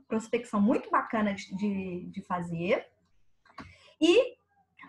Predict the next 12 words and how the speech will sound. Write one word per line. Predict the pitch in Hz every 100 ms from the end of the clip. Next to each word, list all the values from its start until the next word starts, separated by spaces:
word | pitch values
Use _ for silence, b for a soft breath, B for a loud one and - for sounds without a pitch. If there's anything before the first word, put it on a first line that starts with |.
| -
o |
retorno | 339 330 - 349 359
de | 330
investimento. | 320 339 339 302 208 180 -
O | 208
que | 339
que | 359
a | - 302 285
dimensão | 262 277 285 294 285
verde | 254 269 233
pode | - 269 262
oferecer, | 262 269 240 233 - 165 -